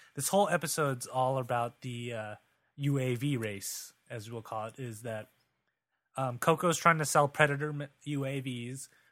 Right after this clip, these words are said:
while the European group is trying to sell their version of it. I only know it as European Euro, 'cause that's what they call it.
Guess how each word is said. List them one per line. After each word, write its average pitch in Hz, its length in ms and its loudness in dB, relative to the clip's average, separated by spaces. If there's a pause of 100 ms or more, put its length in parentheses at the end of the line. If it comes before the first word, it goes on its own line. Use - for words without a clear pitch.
(120)
while 123 280 0
the 120 140 -4
European 143 500 0
group 123 220 -6
is 110 120 -6
trying 127 220 -2
to 113 60 -8
sell 117 220 -2
their 113 360 -4
version 113 420 -6
of 107 140 -8
it. 107 180 -12 (220)
I 117 120 -2
only 113 200 -4
know 110 180 -8
it 104 100 -8
as 104 180 -10
European 104 640 -12 (480)
Euro, 107 540 -6
'cause 113 140 -8
that's 107 180 -8
what 113 100 -10
they 101 80 -12
call 110 300 -6
it. - 80 -16